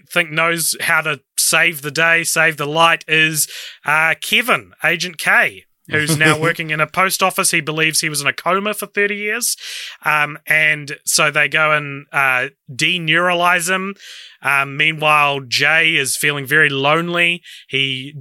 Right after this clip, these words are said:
Speaker 1: d-, decides not to neuralize a young woman who's witness to an alien crime, um, and sort of, uh, has an affection, has an affection for her. At the end, they kill Serlina, and then, but then they have to send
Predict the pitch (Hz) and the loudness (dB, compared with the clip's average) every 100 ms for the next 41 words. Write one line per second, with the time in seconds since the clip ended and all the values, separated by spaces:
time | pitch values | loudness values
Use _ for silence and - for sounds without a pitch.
0 | - - 165 - - 156 - 175 160 151 | -18 -10 -10 -8 -4 0 2 2 2 -2
1 | 156 170 165 147 156 156 151 151 147 135 | -2 -2 -6 -2 0 2 4 2 2 -2
2 | 135 143 135 143 147 139 131 127 143 139 | -2 -2 -4 -8 -8 -10 -10 -10 -10 -4
3 | - 147 135 131 147 151 151 - 156 156 | -4 -4 -4 -2 -4 -6 -12 -6 -4 -6
4 | 156 - - - - - 127 127 127 131 | -8 -12 -12 -12 -12 -4 -2 -2 -4 -6
5 | 127 123 - 135 127 120 147 123 117 123 | -4 -2 -4 -2 -6 -6 -4 0 0 -4
6 | - 156 151 143 127 127 - 147 - 147 | -12 -18 -8 -4 -4 -4 -6 -6 -4 -6
7 | 131 123 135 131 - 151 156 143 147 143 | -6 -6 -6 -6 -6 -4 -6 -6 -6 -4
8 | 143 143 143 - - - - 156 156 165 | 0 2 0 -4 -16 -16 -8 -4 -2 0
9 | 165 170 147 151 147 135 175 165 - 156 | 2 0 0 0 0 0 -4 0 0 0
10 | 139 151 147 135 123 139 135 135 135 131 | 0 0 0 -2 -2 -4 -2 -2 -4 -8
11 | 135 147 139 127 147 - 139 - 147 139 | -6 -2 -2 0 -2 -2 -2 0 0 -2
12 | 127 | -6